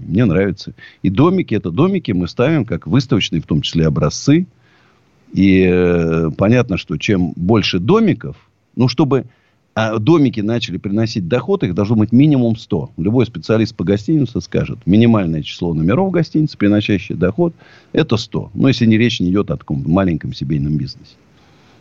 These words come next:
Поэтому мы хотим за следующий год довести до ста. Чтобы нашлась, ну, хотя бы хоть началось, хоть немножко как-то там. <laughs> У меня задача операционные расходы окупить. Вот чтобы вот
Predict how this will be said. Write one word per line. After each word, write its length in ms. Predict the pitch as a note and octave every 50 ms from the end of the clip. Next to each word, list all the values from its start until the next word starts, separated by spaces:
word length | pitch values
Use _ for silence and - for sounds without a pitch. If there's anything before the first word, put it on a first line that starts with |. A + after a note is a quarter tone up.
| _ _ _ -
Поэтому 280 | A#2+ C3 D#3 E3+ D#3
мы 120 | C3 C#3 D3+
хотим 340 | - C#3 A#2 - C#3+ D3+ C3
за 80 | G#2
следующий 420 | - - A#2 G#2+ A2+ G#2 - F#2 E2+
год 280 | E2+ - D3 - -
довести 360 | - E2 E2+ E2+ - - F2+
до 160 | F2 - D#2 -
ста. 320 | - - - D2+ D2 C#2 - _ _ _ _ _ _ _ _ _ _ _ _ _ _ _ _ _ _ _ _ _ - - - -
Чтобы 300 | - - - G#2 F#2 G#2
нашлась, 380 | G#2+ G2+ - C3 C#3+ D#3+ - - - - - -
ну, 160 | - - A2 A2
хотя 280 | - A2 G2+ - A2
бы 100 | F#2+ G2
хоть 140 | - A#2 F#2+
началось, 580 | F#2+ A2 G#2+ - A#2+ A2+ C3+ D#3 D#3+ - - - _ _ _ _ _ _ _ _
хоть 220 | - A#2+ A2 A#2
немножко 560 | A#2+ C3 A#2+ A2+ A#2 B2+ D3+ F3 - - - -
как-то 340 | - G#2 G#2 - - -
там. 380 | D3+ - F#2+ E2 D2+ C#2+ D#2+ - -
<laughs> 60 | -
У 40 | C#3+
меня 160 | D3 D3 D3+
задача 400 | D3+ D3 D3 C#3 F3+ F3 - D#3+
операционные 640 | D3 C3 C3+ D3+ D3+ C#3+ - A3+ G#3 G3 E3 C3 A2
расходы 420 | B2 B2 - - - D#3 G2 F2+ E2
окупить. 400 | D2+ - - - - - - - _ _ _ _ _ _ _ - - _ _ _ _ _ _ _ _ _ _ _ _ _
Вот 120 | - G#2
чтобы 300 | - - - D#3 C3 A#2+
вот 160 | B2 A#2 A2+